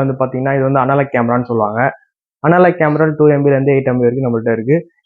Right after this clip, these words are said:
இதுலயும் வந்து, வந்து கலர் நைட் விஷனும் இருக்கு, பிளாக் அண்ட் ஒயிட்டும் இருக்கு,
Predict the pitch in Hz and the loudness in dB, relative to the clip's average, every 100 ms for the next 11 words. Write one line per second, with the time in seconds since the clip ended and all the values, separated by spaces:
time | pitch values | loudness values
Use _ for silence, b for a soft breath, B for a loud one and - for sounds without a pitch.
0 | - 147 180 190 170 160 156 165 160 147 | 0 2 4 4 4 2 2 2 2 0
1 | 143 135 156 156 147 156 147 131 151 156 | 2 0 0 0 0 0 0 0 2 2
2 | 139 135 139 143 131 127 135 123 135 | 2 -2 0 0 0 0 -2 -2 -2